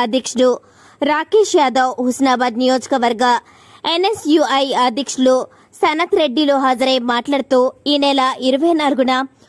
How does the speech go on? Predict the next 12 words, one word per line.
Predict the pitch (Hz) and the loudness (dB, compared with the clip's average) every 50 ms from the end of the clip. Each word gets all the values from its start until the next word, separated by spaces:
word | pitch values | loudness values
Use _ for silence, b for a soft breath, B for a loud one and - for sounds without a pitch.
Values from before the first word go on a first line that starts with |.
| b b b b - | b b b b 0
హుస్నాబాద్ | 359 381 - 427 453 466 440 392 427 415 415 _ - 311 | 0 2 2 2 0 2 2 0 0 -2 -2 _ -4 -4
పట్టణంలోని | 277 262 - 285 285 285 285 269 262 262 254 254 269 269 233 - _ _ - | -4 -2 -2 -2 0 0 0 0 0 0 0 0 -2 -2 -4 -6 _ _ -2
తిరుమల | 330 339 370 392 403 403 392 381 359 311 269 226 | 0 0 2 2 2 2 2 2 2 2 0 0
గార్డెన్‌లో | 254 247 254 254 269 262 254 262 262 254 226 b b b b b b b - | 0 0 2 0 0 0 0 2 2 0 0 b b b b b b b 2
హుస్నాబాద్ | 349 370 370 - 415 440 440 427 359 349 339 294 240 226 247 254 | 2 2 2 2 0 0 0 2 2 0 0 0 -2 -2 -2 -2
రాష్ట్ర | 277 302 - _ 330 285 277 254 | -2 -4 -4 _ 0 0 2 2
రవాణా, | 247 240 240 262 254 240 254 254 254 - _ _ - 214 | 0 0 2 0 0 2 0 0 0 -2 _ _ -4 0
బీసీ | 233 330 370 349 - 370 349 339 262 - | 2 2 2 2 4 2 2 2 0 -2
సంక్షేమ | 262 247 262 262 - 339 330 302 285 262 277 | -4 -4 -4 -4 -2 0 2 2 0 0 0
శాఖ | 254 240 _ - 254 247 240 247 | -2 -2 _ -2 -2 0 0 -2
మంత్రి | 240 233 - 240 262 262 247 - b b b b b b b b b | -4 -4 -2 -2 -2 -2 -2 -4 b b b b b b b b b
వర్యులు | 233 277 262 247 262 269 247 254 262 | -2 -2 0 0 0 0 2 2 0